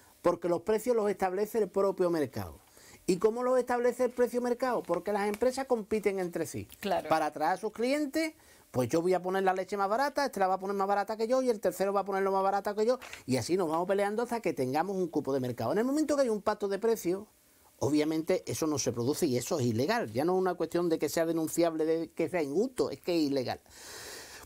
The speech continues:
Speaker 1: Bueno, pues esa sospecha, pues por desgracia desde Facua, con tres productos básicos, como el aceite de oliva,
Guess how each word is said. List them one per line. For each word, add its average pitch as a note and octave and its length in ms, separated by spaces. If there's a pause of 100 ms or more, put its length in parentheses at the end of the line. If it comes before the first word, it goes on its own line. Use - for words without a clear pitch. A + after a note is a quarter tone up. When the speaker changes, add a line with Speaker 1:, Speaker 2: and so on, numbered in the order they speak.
Speaker 1:
Bueno, F#3 180
pues C3+ 280
esa - 200
sospecha, A#3+ 480
pues B3 160
por D#3 160
desgracia D#3+ 400
desde G3+ 220
Facua, A3 380
con C3+ 360
tres F3+ 200
productos E3+ 500
básicos, A#3 460
como A#2 180
el G2 80
aceite E3+ 420
de D3 80
oliva, G#3+ 480